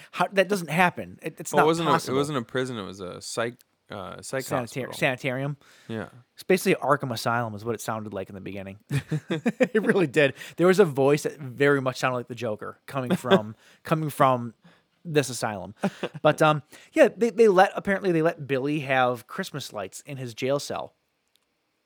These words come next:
Speaker 2: Which
Speaker 1: That,
Speaker 2: totally
Speaker 1: that
Speaker 2: wouldn't
Speaker 1: would
Speaker 2: happen.
Speaker 1: never happen,
Speaker 2: No.
Speaker 1: ever.
Speaker 2: No.
Speaker 1: Um, exactly for this reason, because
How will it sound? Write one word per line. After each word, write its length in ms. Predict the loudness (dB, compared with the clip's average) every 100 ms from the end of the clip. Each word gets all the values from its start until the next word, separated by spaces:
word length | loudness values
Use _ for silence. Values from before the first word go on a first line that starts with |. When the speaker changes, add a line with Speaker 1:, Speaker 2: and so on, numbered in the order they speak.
| -6
Speaker 2:
Which 220 | -4 -4
Speaker 1:
That, 100 | -4
Speaker 2:
totally 320 | -2 -4 -6
Speaker 1:
that 220 | -6 -6
Speaker 2:
wouldn't 260 | -8 -14 -8
Speaker 1:
would 120 | -6 -6
Speaker 2:
happen. 160 | -8
Speaker 1:
never 280 | -6 -2 0
happen, 440 | 2 0 -4 -12 -8
Speaker 2:
No. 140 | 0
Speaker 1:
ever. 400 | 2 2 -2 -10 _ _ _
Speaker 2:
No. 220 | -10 -10 -10 -6
Speaker 1:
Um, 440 | -2 0 -2 -4 _ -10
exactly 440 | 0 4 4 2
for 120 | -2
this 180 | -2 -2
reason, 380 | 0 -2 -4 -12 -14
because 580 | -14 -8 -6 -4 -6 -12